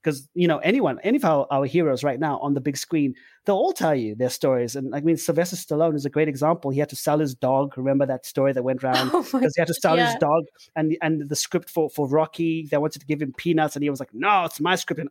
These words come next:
Speaker 1: I'm gonna be in it." But he had to go through that crap. You know, Stallone, um, sorry, Schwarzenegger, all these interesting people. So why not?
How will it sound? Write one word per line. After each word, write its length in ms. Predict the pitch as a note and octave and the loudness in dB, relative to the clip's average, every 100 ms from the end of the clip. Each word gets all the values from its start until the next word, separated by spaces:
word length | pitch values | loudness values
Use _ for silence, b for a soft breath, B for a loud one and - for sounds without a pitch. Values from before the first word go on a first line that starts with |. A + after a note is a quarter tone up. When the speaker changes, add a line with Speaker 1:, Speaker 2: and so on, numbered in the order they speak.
| - | -2
Speaker 1:
I'm 120 | G3 | 0
gonna 160 | F3 D3 | 0 -2
be 140 | E3 | -4
in 140 | F#3 F#3 | 0 0
it." 160 | C3+ B B B - | 0 B B B -2
But 100 | F3+ | -2
he 80 | |
had 160 | E3 A3 | 0 -2
to 80 | F#3 | 0
go 200 | F#3+ G#3 | 0 0
through 220 | - F#3 | 0 -2
that 180 | E3+ - | -2 -4
crap. 360 | - B3+ D#3+ - - - | 0 0 0 -8 -20 -12
You 80 | D#3+ | -6
know, 120 | D3 | -6
Stallone, 600 | - F3 E3+ F#3+ F#3+ F3+ D3+ | -4 0 2 4 2 0 -2
um, 300 | D3+ D3 - | -2 -2 -6
sorry, 280 | - D#3+ D3 - | -4 -2 -2 -4
Schwarzenegger, 560 | C#3 - F3+ F3+ F3 E3 | -14 -2 -2 0 0 0
all 160 | F3 B3 | 2 2
these 180 | F#3+ - - D#3+ | 0 -8 -8 -6
interesting 320 | F#3+ F3+ E3 | -6 -2 -4
people. 460 | - F#3 E3+ C3+ C#3 b b - | -2 -4 -2 -4 -6 b b -6
So 260 | - F#3 | 0 2
why 380 | E3+ C#3+ D3+ E3+ | 0 -2 -2 0
not? 360 | F#3 E3+ - | 0 -2 -6